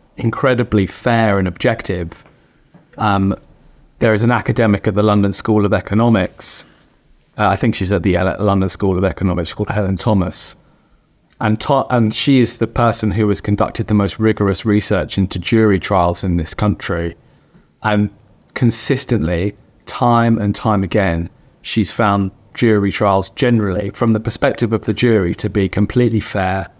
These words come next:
without prejudice against race, sex, gender. Juries do tend to make decisions in really impartial and objective ways. And it's the fairest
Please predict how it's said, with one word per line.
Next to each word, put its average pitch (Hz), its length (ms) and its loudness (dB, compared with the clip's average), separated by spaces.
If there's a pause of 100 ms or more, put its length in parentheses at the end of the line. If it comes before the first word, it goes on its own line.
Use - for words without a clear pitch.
(400)
without 113 380 2
prejudice 98 600 -2
against - 480 -6 (400)
race, 107 680 0 (240)
sex, - 600 -4
gender. 95 600 0 (840)
Juries 117 460 2
do 127 280 2
tend 117 320 2
to 107 140 0
make 107 200 2
decisions 101 540 0
in 98 140 0
really 107 420 2
impartial 101 840 0
and 104 120 0
objective - 540 -4
ways. 104 460 0 (1000)
And 113 160 2
it's 104 180 -2
the 117 80 -2
fairest 131 840 0